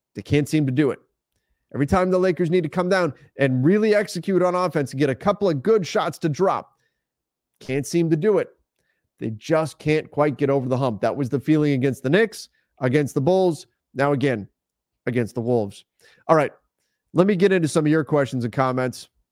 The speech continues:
Face Reality said, "Pelinka, push the panic button now or no play-in."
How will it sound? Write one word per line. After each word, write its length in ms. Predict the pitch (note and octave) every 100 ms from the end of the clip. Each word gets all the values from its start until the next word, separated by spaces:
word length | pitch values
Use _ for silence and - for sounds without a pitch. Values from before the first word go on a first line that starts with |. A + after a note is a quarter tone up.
| _ _ _ _ _
Face 280 | F#3+ G3 -
Reality 420 | D3+ D#3+ D#3 C3+ A2
said, 220 | D#3 B2
"Pelinka, 440 | C#3+ G3+ G#3 A#2
push 300 | - G#3+ A3
the 140 | - C3
panic 460 | - E3+ F#3 E3
button 400 | D3 D#3+ C#3+ C3+
now 400 | C3+ F3+ D#3+ B2+
or 240 | C3 C#3 C3+
no 260 | C#3 D#3
play-in." 720 | - _ - G#3 G#3 A#2+ -